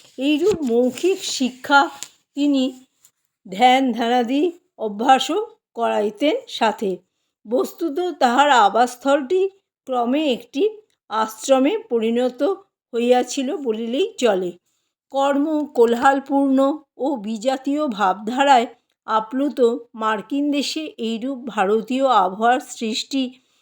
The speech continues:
একমাত্র বিবেকানন্দের পক্ষেই সম্ভবপর ছিল। নিউ ইয়র্কে কার্য পরিচালনার সঙ্গে সঙ্গে তিনি বেদান্ত প্রচার, আহ, প্রদেশে অন্যত্রও যাইতেন।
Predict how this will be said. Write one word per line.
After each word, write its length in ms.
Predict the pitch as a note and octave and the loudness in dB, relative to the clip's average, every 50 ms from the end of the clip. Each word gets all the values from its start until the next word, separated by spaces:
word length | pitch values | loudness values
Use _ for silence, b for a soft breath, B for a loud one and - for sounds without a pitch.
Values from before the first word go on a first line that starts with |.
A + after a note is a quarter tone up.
| b b _ _ | b b _ _
একমাত্র 640 | - C#4 C#4 C4+ D4+ D#4 E4 E4 D#4+ - - F4+ D#4 | -8 -8 -6 -6 -4 -4 -4 -4 -4 -6 -10 -8 -6
বিবেকানন্দের 840 | C4 A#3+ A#3 A3+ B3 B3 B3 C#4+ C#4+ C#4+ D4 D4 D4 D4 D#4+ D#4+ | -4 -2 0 2 0 2 2 2 2 2 2 2 0 0 -2 -4
পক্ষেই 500 | D4 - D4+ C#4+ - - - - E4 F#4 | -4 -2 -2 -2 -2 -6 -8 -6 -4 -4
সম্ভবপর 720 | F#4+ - - - A3+ G3+ G3+ B3+ C#4 A#3 A#3 - B3+ B3+ D4 A#3+ | -6 -4 -4 -4 -4 -2 -2 -2 -2 -2 -2 -4 -4 -4 -4 -4
ছিল। 360 | - - - G#3+ G3 F#3+ F#3 F3+ F#3 _ _ _ _ _ _ _ _ _ _ - | -6 -8 -8 -6 -6 -6 -8 -10 -10 _ _ _ _ _ _ _ _ _ _ -6
নিউ 320 | A#3 A3+ B3+ C#4 C#4+ D#4 | -2 0 2 2 2 2
ইয়র্কে 500 | E4+ F4 F4+ F4+ E4+ G4+ B3+ - C#4 C4+ | 2 4 4 4 4 2 0 -2 -2 -4
কার্য 500 | C4+ - - A#3+ A3+ G#3 G3+ F#3 G#3+ B3+ | -4 -4 0 0 0 0 0 -2 -4 -4
পরিচালনার 720 | A3+ C4+ C4+ C4 B3+ A3+ C#4+ C#4 C4+ C#4 C#4+ D4 D#4+ F4 | -4 -2 -2 -2 -2 0 0 2 2 2 2 0 0 -2
সঙ্গে 400 | F4+ - - B3 G#3 G3 G#3+ A3+ | -4 -4 -2 -2 -2 -2 -2 -4
সঙ্গে 500 | A3 - - C4 C4+ C#4 C#4+ D#4+ F4 D#4+ C4+ - _ _ _ _ _ _ _ | -2 0 0 2 2 2 2 2 0 -2 -2 -6 _ _ _ _ _ _ _
তিনি 260 | C4+ C#4 C4 C#4+ D#4 | -6 -2 -2 -2 -2
বেদান্ত 540 | B3+ G#3 G#3+ G#3 G3+ A3+ A#3 A#3+ A#3+ A3+ D4 | -2 -2 -2 0 0 0 -2 -2 -2 -4 -6
প্রচার, 560 | C4+ A#3+ B3+ A#3+ A#3 A#3+ - C4 C4 C4 C4+ | -6 -2 0 0 0 2 4 6 6 4 4
আহ, 1040 | - - - _ _ _ _ _ _ _ _ _ _ _ _ _ - B3 A#3+ B3+ B3+ B3+ | 0 -6 -16 _ _ _ _ _ _ _ _ _ _ _ _ _ -2 0 2 2 0 0
প্রদেশে 560 | C4+ D4 C#4+ B3 C#4 D4 C#4+ C#4+ - D#4+ F4+ | 0 0 2 2 2 2 2 2 0 0 0
অন্যত্রও 720 | G4 A#3+ A3+ G#3 A3 A#3 B3 B3+ B3+ - - D#4+ E4 A4 | -2 -2 -2 -2 0 0 0 0 -2 -4 -6 -4 -2 0
যাইতেন। 520 | E4+ C4 A3+ G3+ G3 G3 - F#3+ F#3 F3+ | 2 2 2 0 0 -2 -4 -6 -6 -6